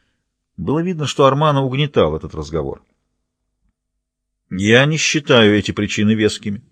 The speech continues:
Но, пожалуйста, продолжай, я хочу выслушать твои аргументы". Когда мы узнали о том, что произошло в церкви подлинного креста, и о причастности к этому де Эскивиса, мы сначала собирались послать туда вооружённую группу, чтобы разобраться на месте и вернуть реликвии,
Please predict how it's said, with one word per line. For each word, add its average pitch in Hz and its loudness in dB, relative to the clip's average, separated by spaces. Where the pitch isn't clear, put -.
Но, 104 -4
пожалуйста, 190 0
продолжай, 214 2
я 101 0
хочу 131 -2
выслушать 147 -2
твои 151 4
аргументы". 143 -2
Когда 101 4
мы 208 8
узнали 175 6
о 131 4
том, 156 0
что 135 -2
произошло 127 0
в 90 -8
церкви 113 -2
подлинного 92 0
креста, 180 -2
и 110 4
о 110 6
причастности 127 2
к - -4
этому 101 2
де 90 4
Эскивиса, - -4
мы 139 2
сначала 185 4
собирались 175 2
послать 170 0
туда 151 4
вооружённую 131 2
группу, 165 0
чтобы 127 2
разобраться 139 2
на 143 0
месте 147 -2
и 113 -2
вернуть 131 0
реликвии, 117 -4